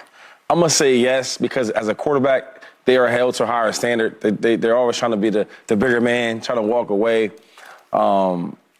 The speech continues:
you know, he's trying to, uh, diffuse the, the, the issue they might have had on the field. And I, I, I do understand a little bit of just, like, the competition part. I don't really get the, the, the part of, like,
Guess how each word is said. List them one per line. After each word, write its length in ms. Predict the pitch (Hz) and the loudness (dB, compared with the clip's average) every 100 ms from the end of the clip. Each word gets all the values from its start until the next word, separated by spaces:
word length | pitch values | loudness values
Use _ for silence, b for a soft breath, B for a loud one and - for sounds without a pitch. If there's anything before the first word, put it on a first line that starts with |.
| _ _ | _ _
you 120 | 156 | 2
know, 160 | 143 135 | 4 4
he's 200 | 135 139 | 2 0
trying 220 | - 143 | -2 -2
to, 240 | 131 120 - | 0 0 0
uh, 260 | 104 95 | 0 0
diffuse 640 | 90 117 - 147 143 131 113 | -2 -4 0 0 2 2 0
the, 140 | 127 | -2
the, 160 | 104 113 | 0 -2
the 140 | 104 | 0
issue 280 | 135 127 143 | -2 0 0
they 80 | 127 | 0
might 200 | 127 127 | 0 0
have 80 | 120 | 0
had 300 | 123 123 120 | 0 0 0
on 100 | 120 | -2
the 80 | 117 | -2
field. 320 | - 127 120 | 0 0 0
And 120 | 110 B B B B B B - | -2 B B B B B B -10
I, 60 | - | -8
I, 460 | 160 175 165 170 156 | -4 -2 -2 -2 -2
I 20 | |
do 240 | 160 214 190 | 0 0 0
understand 440 | 170 156 - 156 | 0 -2 -2 -2
a 20 | |
little 140 | 147 165 | 0 -2
bit 140 | 147 | -2
of 160 | 135 113 | -2 -2
just, 220 | 120 - | -4 -2
like, 380 | 123 110 - _ | -4 -4 -8 _
the 100 | 117 | -4
competition 640 | - 143 127 - 151 147 | -2 -4 -4 -4 -4 -2
part. 400 | 131 147 143 - _ _ b b b b _ _ | -2 0 -2 -4 _ _ b b b b _ _
I 120 | 113 | -2
don't 260 | 117 143 151 | 0 0 0
really 180 | 139 127 | 2 2
get 240 | 117 110 | 0 0
the, 160 | 117 110 | 0 0
the, 160 | - 104 | 0 -4
the 140 | 104 | -4
part 260 | - 127 120 | -2 0 0
of, 100 | 104 | 0
like, 260 | 110 101 | 0 -2